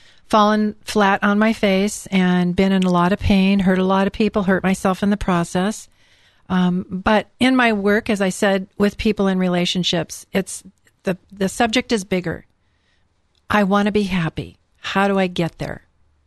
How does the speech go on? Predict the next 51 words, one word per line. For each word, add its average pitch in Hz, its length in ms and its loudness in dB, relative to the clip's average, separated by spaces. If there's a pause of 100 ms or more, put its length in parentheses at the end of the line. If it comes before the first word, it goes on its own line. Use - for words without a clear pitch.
(120)
And 175 480 0
we 185 120 0
go 180 160 0
to 190 80 -2
Scripture, 208 560 -2
we 190 120 -2
go 175 120 -2
to 170 80 -2
the 165 80 -4
teachings 180 380 -2
of 165 80 -2
the 170 80 -2
church. 190 540 -2 (580)
We 294 100 2
can 339 120 2
even 320 200 2
go 254 220 2
to 247 140 -2
movies. 220 720 0
Th-, - 140 -8 (100)
these 233 200 0
universal 262 600 0
truths - 640 -4
that 175 120 -6
God 185 220 0
has 180 120 -4
given 170 240 -2
us 160 240 -6
are 165 200 -4 (120)
everywhere 208 680 0
if 160 120 -4
we 165 100 0
have 151 160 -2
the 156 100 -2
eyes 147 260 -4
to 156 80 -6
see. - 320 -6 (360)
And 247 100 0
that's 294 180 2
some 277 140 -2
of 247 60 2
the 226 80 0
things 208 240 -2
that 202 120 -2
I 170 140 0
talk 185 280 -4
about 175 200 -2
in 165 120 -2
my 160 120 -2
book. 226 420 -2 (480)
Um, 185 240 0